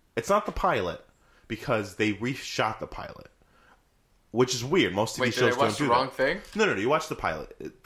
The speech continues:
Speaker 1: but they,
Speaker 2: Oh,
Speaker 1: the
Speaker 2: okay.
Speaker 1: actual pilot was unaired.
Speaker 2: Got it, okay.
Speaker 1: Usually they'll actually use the
Speaker 2: Okay,
Speaker 1: pilot
Speaker 2: like,
Speaker 1: that
Speaker 2: like
Speaker 1: they shot.
Speaker 2: Buffy.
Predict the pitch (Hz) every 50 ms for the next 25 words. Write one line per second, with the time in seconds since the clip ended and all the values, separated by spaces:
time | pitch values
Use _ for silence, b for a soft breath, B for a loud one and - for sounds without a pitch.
0 | 101 101 117 113 104 85 104 110 120 117 113 110 - 131 135 135 135 135 - 73
1 | - 127 135 135 - - - 127 113 110 104 95 - - 101 95 92 92 82 78
2 | 87 90 90 80 80 - - 90 87 80 - - - - 123 101 90 85 - -
3 | 123 160 190 170 151 139 117 101 110 98 92 - - - 92 92 - - - 101
4 | 98 92 95 95 98 98 92 82 - - 90 90 101 101 98 92 87 95 - 87
5 | 85 - - - - 101 98 - - - - - -